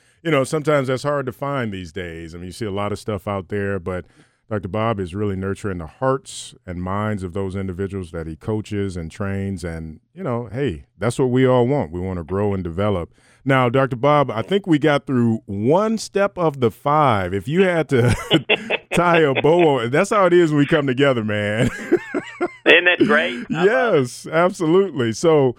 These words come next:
Speaker 1: but you know what? If you could just tie a bow around this, take us through the other four. You can't unpack all of 'em, but if you give us that, the thirty thousand foot look at it, maybe that would be good.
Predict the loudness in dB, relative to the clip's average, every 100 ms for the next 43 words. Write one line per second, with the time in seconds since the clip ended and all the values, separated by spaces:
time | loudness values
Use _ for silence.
0 | _ _ 0 2 2 0 2 4 2 0
1 | -4 -2 -2 0 2 0 -2 2 4 2
2 | 4 4 6 4 2 -2 -2 -2 -2 -2
3 | -4 -6 -2 -2 0 -2 -2 0 2 2
4 | 2 2 2 0 4 6 6 6 2 0
5 | 0 0 -2 0 2 2 0 2 4 4
6 | 2 -2 -2 -2 -2 0 2 0 0 0
7 | -2 -2 -10 _ _ -16 -14 -6 -4 -4
8 | -4 -4 -4 -8 -10 -4 -4 -6 -4 -2
9 | -2 -6 -12 -14 -6 -2 0 0 -2 -6
10 | -12 -14 -16 -20